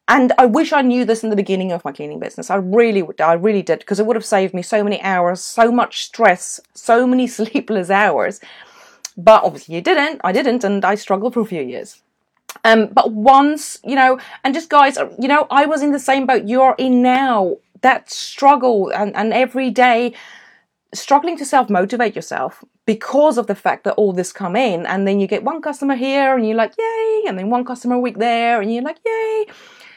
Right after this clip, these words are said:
But that means if you get one customer a week, it means four customers obviously a month.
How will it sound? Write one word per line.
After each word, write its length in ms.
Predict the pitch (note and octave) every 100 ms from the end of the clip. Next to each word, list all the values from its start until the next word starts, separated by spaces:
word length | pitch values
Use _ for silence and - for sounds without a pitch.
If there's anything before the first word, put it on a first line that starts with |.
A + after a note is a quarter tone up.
| _ _ -
But 140 | G3
that 220 | B3+ D#4 C4
means 340 | D#4+ G#3 A3
if 140 | A3+
you 80 | C4
get 160 | B3+ G#3
one 200 | G3+ A#3
customer 340 | A3+ G3+ G#3+
a 60 | F3+
week, 340 | F#3 D2+ -
it 100 | -
means 180 | A3+ A#3
four 240 | - B3+ B3+
customers 720 | G#3+ - F#3 E3+ F3 - - _ _ _ _ - -
obviously 340 | G3 - G#3+
a 60 | G#3
month. 680 | G3 G#3+ A3+ D#3+ A#2+ _